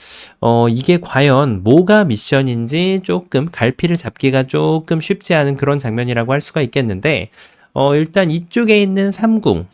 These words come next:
여기에 흑이 잡으러 가서 지금 백대마를 꼭 반드시 노려야 된다라고 지금 주장을 한 장면이에요. 요렇게 돼 있던 장면에서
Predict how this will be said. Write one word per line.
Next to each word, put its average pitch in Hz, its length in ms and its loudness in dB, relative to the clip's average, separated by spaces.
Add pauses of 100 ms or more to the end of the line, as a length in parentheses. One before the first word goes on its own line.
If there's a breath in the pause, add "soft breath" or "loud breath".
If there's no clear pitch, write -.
여기에 147 640 2
흑이 156 380 -2
잡으러 175 460 0
가서 117 560 0
지금 131 480 -2 (380 loud breath)
백대마를 190 640 0
꼭 240 220 -4
반드시 175 560 -2
노려야 220 400 2
된다라고 139 800 0
지금 120 380 -4
주장을 147 440 -2
한 185 140 -2
장면이에요. 110 680 -2 (400 soft breath)
요렇게 175 560 0
돼 131 160 0
있던 147 480 -2
장면에서 110 800 -2